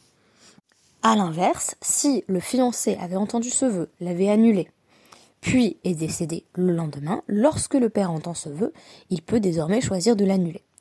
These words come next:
En d'autres termes, on donne plus de pouvoir ici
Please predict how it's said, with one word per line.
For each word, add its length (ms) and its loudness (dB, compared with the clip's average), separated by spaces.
En 120 2
d'autres 300 -4
termes, 340 2
on 120 6
donne 280 6
plus 360 -4
de 60 -4
pouvoir 600 -6
ici 380 -4